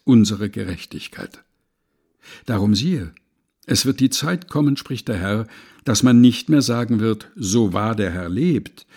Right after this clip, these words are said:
der die Israeliten aus Ägyptenland geführt hat", sondern, "So wahr der Herr lebt, der die Nachkommen des Hauses Israel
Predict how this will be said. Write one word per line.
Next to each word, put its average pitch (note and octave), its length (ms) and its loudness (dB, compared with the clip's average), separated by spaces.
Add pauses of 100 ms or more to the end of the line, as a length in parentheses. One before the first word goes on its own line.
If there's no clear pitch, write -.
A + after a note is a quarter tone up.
(240)
der - 100 -8
die G2 140 -4
Israeliten A2 760 4
aus F#2+ 160 -4
Ägyptenland A2+ 680 -2
geführt - 480 -8
hat", G2 160 -16
sondern, C#3+ 540 -2 (380)
"So F2 280 -4
wahr C3+ 260 -2
der F#2 220 -6
Herr G#2+ 360 -6
lebt, G2 440 -4
der F#2+ 80 -8
die E2+ 140 -6
Nachkommen G#2+ 640 -4
des F#2 180 -8
Hauses F2 360 -8
Israel A2 680 -2